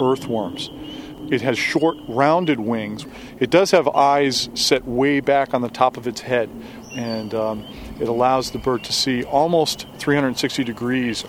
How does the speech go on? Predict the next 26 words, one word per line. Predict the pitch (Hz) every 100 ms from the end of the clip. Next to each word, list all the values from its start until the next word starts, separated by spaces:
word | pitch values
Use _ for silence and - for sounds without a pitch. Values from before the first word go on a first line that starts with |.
| -
to | -
see | 147
what's | 123 -
going | 120 117
on | 113 113
around | 107 117 -
it. | - 1077 - - - - - - - - - -
As | 131
we're | 131
getting | 127 135
closer | 117 - 135 - 131 117
to | - 127
the | 113
time | - 127 127
that | 123 113
the |
woodcocks | 113 123 - 120 - -
come | 123
out, | 123 113 - - - - -
we're |
starting | 120 - 131 123
to |
see | - 135 123
some | - 131
of | 123
these | 113